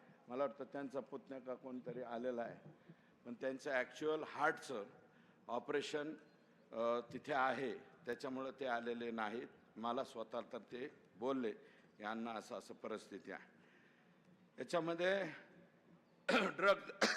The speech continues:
<clears throat> महाराष्ट्रातील तिघांसह पाच अटकेत, तीन दिवसात आठशे कोट, नऊ, आठशे नव्वद कोटीचे ड्रग जप्त. दिव्य मराठीची बातमी, दिव्य मराठी पेपर, हा पेपर बघ.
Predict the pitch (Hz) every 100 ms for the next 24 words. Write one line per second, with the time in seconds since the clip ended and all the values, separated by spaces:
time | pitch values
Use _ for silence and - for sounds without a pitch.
0 | - - - - 123 165 170 185 196 -
1 | 190 196 190 - 185 170 180 165 180 165
2 | - 165 165 165 156 - 151 120 - -
3 | - - - - - 185 220 202 190 170
4 | 180 180 - 147 170 - - 196 196 -
5 | 175 175 - - 165 175 202 196 147 -
6 | - 147 170 - - 214 190 190 214 233
7 | 247 247 214 - 185 - 202 156 180 139
8 | 151 151 - - - - - - - -
9 | 180 190 185 175 170 - 147 156 143 123
10 | 123 127 113 156 151 135 120 117 101 117
11 | 104 87 - - - - - - - -
12 | - - - 135 - 165 156 139 120